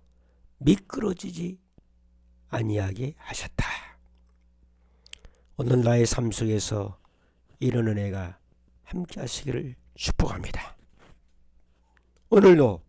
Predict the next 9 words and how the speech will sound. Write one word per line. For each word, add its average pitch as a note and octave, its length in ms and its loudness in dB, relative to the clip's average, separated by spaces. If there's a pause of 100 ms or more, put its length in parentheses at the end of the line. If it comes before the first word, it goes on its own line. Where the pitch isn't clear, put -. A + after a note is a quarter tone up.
(520)
주님 A2 340 0
안에서, G2+ 260 -2
말씀 G#2 400 -4
안에서, G#2 300 -2
성령 D3 420 -4
안에서, C3 400 -8 (440)
주의 - 260 -4
사랑 - 380 -6
안에서 - 420 -12